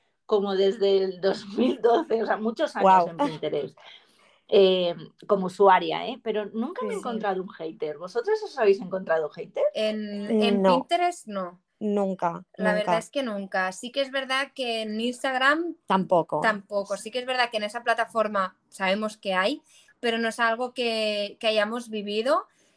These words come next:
Speaker 3: Y en la sí que nos hemos encontrado más hate, por decirlo de una manera, ha sido en TikTok, que yo creo que de las tres es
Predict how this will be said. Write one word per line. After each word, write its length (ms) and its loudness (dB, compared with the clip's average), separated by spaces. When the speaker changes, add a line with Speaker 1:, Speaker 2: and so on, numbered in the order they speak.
Speaker 3:
Y 160 -2
en 100 2
la 100 0
sí 160 -14
que 100 0
nos 180 -2
hemos 220 -8
encontrado 1120 2
más 340 -4
hate, 240 -6
por 140 0
decirlo 340 -8
de 60 -2
una 120 0
manera, 360 0
ha 40 0
sido 220 -12
en 100 -10
TikTok, 360 -8
que 120 -8
yo 120 -6
creo 180 -6
que 140 -8
de 80 -6
las 180 -10
tres 400 -6
es 360 -12